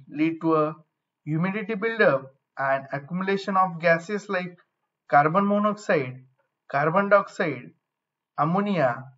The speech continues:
which adversely affect the growth of silkworm and make susceptible to the diseases.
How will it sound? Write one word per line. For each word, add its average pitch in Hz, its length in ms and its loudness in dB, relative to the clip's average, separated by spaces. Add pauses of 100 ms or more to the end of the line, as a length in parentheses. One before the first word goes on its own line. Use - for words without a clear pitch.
(1120)
which 147 280 -4 (100)
adversely 180 600 0
affect 151 420 -4 (220)
the 143 120 -10
growth 170 340 -4
of 185 220 4
silkworm 175 680 -2 (180)
and 135 280 -6
make 165 440 -6 (220)
susceptible 175 760 -2 (220)
to 139 100 -8
the 160 100 0
diseases. 143 540 -10